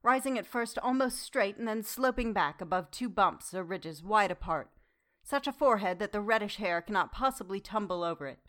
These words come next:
but falls naturally back and to the sides. Big, dark blue eyes are set widely apart,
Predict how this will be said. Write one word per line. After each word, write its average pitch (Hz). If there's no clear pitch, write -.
but 233
falls 254
naturally 247
back 165
and 175
to 196
the 175
sides. -
Big, 185
dark 220
blue 226
eyes 170
are 175
set 170
widely 185
apart, 160